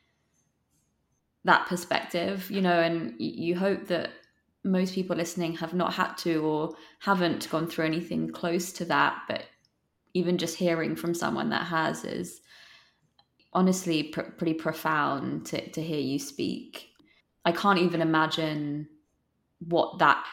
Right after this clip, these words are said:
how that impacts someone going through the natural milestones of life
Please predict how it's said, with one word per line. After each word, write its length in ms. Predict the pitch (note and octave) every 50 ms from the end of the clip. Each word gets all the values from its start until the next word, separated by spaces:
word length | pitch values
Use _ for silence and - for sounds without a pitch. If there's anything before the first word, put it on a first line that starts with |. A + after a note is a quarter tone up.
| -
how 240 | - - - F3+ E3+
that 180 | E3 D#3 D3+ -
impacts 540 | - D3+ D#3+ D#3+ E3+ F#3 F#3 G3 - - -
someone 640 | - F3 E3 D#3+ D#3 D3+ D3+ D3 C#3+ C#3+ C#3+ D3
going 360 | D3 D3+ D3+ D3 C#3+ C#3+ D3
through 720 | D3+ - - - D#3 D3+ D3 D3 C#3+ C#3+ D3 C#3+ C#3+ C#3+ - - _ _ _ _ _ _ _ _ _ _ -
the 80 | E3
natural 440 | D3+ D3 C#3+ - - - - D#3+ D#3
milestones 800 | D#3 D3+ D3 C#3+ D3 D3 - - - C#3 C#3 C3+ C3 C#3+ - -
of 140 | - E3+
life 760 | D#3+ D#3+ F3 F3 D#3 C#3+ C#3 C#3 D3 D#3 - - - - - -